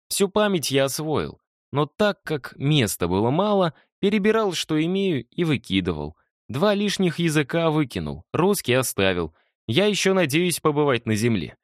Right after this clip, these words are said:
Письменность и счёт по ним. Место освобождал, ну и разную мелочёвку. Главное, основное сохранил. Опыт и знания. Так вот, как к архивам памяти доступ получил, это уже было под конец трёх суток.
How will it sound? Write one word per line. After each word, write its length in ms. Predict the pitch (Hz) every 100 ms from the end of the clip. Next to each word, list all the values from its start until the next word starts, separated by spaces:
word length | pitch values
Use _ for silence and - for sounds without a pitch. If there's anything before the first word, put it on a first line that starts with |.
| _ _
Письменность 640 | - 226 208 135 87 80 -
и 80 | 90
счёт 380 | - - 185 -
по 80 |
ним. 280 | 127 85 71 - _ _
Место 420 | 151 214 202 175
освобождал, 800 | 175 170 147 107 85 104 104 - _ _
ну 180 | - 202
и 60 | 208
разную 400 | 208 202 185 185
мелочёвку. 800 | 147 101 - 95 104 - - - _ _ -
Главное, 500 | 104 151 190 170 165
основное 560 | 143 135 104 120 143 135
сохранил. 580 | 120 - 107 92 69 - -
Опыт 500 | 175 - 85 - -
и 100 | 147
знания. 640 | 135 95 82 80 78 67 - _ _ _ _
Так 180 | 143 135
вот, 420 | 156 151 82 - _ _
как 240 | 175 170
к 80 | 160
архивам 460 | 156 - 156 151
памяти 460 | 135 165 156 127 123
доступ 520 | 107 143 139 - 120
получил, 560 | 123 123 123 - 196 151 _ _ _
это 220 | 208 202
уже 260 | 190 165 196
было 300 | 156 185 170
под 180 | 160 -
конец 500 | 147 147 180 156 -
трёх 300 | 151 165 131
суток. 500 | - 165 131 -